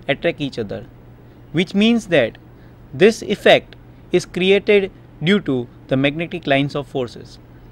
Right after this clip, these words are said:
The fifth point is parallel line joining in the same direction repel each other.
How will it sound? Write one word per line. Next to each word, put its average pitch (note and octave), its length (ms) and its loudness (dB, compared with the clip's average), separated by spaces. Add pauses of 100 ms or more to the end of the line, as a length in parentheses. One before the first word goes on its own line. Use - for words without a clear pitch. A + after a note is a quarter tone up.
(760)
The D3 120 -2
fifth - 380 -4
point C3 300 -2
is B2 260 -4 (460)
parallel A3+ 440 6
line C#3+ 420 2 (680)
joining F3+ 440 4
in G#3 100 0
the F#3 80 0
same G#3 320 0
direction C#3 680 0 (420)
repel D3+ 420 2
each C3+ 200 -6
other. G2 200 -12